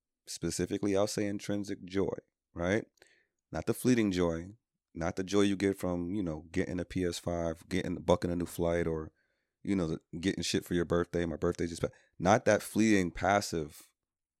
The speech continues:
you know, in the mo-, like, in the moment joy, but that intrinsic, hard to maintain, work at it every day joy, right? And I say I want, like, I, I want to continue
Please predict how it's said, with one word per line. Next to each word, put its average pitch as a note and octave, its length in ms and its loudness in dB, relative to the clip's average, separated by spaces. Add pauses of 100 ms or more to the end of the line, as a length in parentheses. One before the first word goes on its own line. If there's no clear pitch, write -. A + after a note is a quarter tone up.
(240)
you G2 140 4
know, E2+ 280 0
in G2 180 2
the F2 80 2
mo-, F#2 300 0
like, E2+ 320 0
in F2 160 -2
the E2+ 80 -2
moment F2 320 -2
joy, E2+ 180 -2
but D#2+ 160 -4
that E2+ 140 0
intrinsic, G2 760 -2 (1600)
hard G#2 340 4
to G2 100 -2
maintain, F2 960 -2 (140)
work F2 280 -2
at F2+ 120 2
it E2+ 100 -4
every D#2+ 220 -6
day D#2 300 -6
joy, - 280 -10 (400)
right? E2 280 -4 (680)
And E2 160 -4
I E2 60 0
say G#2+ 260 2
I G2+ 100 6
want, G#2 260 2
like, F2+ 200 2
I, G#2+ 220 6
I G2+ 120 4
want A2+ 260 0
to G#2 120 -4
continue G2 640 0